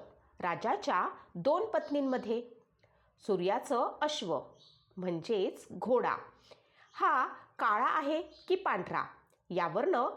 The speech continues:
वाद होतो. जी खोटी ठरेल ती दासी बनेल अशी त्यांच्यात शर्यत लागली. कद्रूचा मुलगा नागराज वासू व विनताचा पुत्र गरुड होता. कद्रूने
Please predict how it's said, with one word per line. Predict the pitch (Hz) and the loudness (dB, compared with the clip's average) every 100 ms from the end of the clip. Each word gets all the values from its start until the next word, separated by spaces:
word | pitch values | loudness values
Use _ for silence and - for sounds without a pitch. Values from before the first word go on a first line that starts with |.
| - | -2
वाद | 220 226 | 0 2
होतो. | 285 277 247 240 - - _ _ _ _ - _ _ - 202 | 2 2 2 0 -4 -16 _ _ _ _ -20 _ _ -12 -6
जी | 190 381 359 427 - | 2 2 4 0 0
खोटी | 320 277 349 | 0 2 0
ठरेल | 285 220 165 131 - _ _ _ | 0 0 -2 -6 -18 _ _ _
ती | 302 | 0
दासी | 415 226 202 - | 2 2 0 -2
बनेल | 180 160 143 - - - - - - | -2 -2 -4 -10 -18 -20 -20 -18 -4
अशी | 185 185 294 247 - - - | -2 0 0 0 -4 -8 -2
त्यांच्यात | 208 185 302 - | 0 0 -2 0
शर्यत | 330 226 196 - | 0 2 0 0
लागली. | 147 147 135 - - _ _ _ _ _ _ _ - | -4 -4 -8 -12 -20 _ _ _ _ _ _ _ -4
कद्रूचा | 165 185 190 208 | -2 0 0 0
मुलगा | 202 277 415 247 302 - - 202 | 0 2 2 2 0 -4 -10 -4
नागराज | 190 170 190 277 311 | -2 0 0 0 2
वासू | 285 277 285 277 - - - _ 247 | 0 0 -4 -6 -12 -20 -20 _ -4
व | 330 440 302 - - - | 0 2 2 -2 -10 -6
विनताचा | 190 254 285 285 160 - 247 | 0 0 0 0 -4 0 -2
पुत्र | 453 - - 302 302 185 139 - - - 165 | -2 -8 -4 -2 0 -2 -2 -8 -14 -4 0
गरुड | 190 220 | 2 2
होता. | 240 254 220 233 - - _ _ _ - - - - | 0 0 -2 -2 -10 -20 _ _ _ -20 -20 -20 -6
कद्रूने | 180 151 180 262 269 285 - | -4 0 0 2 2 0 -4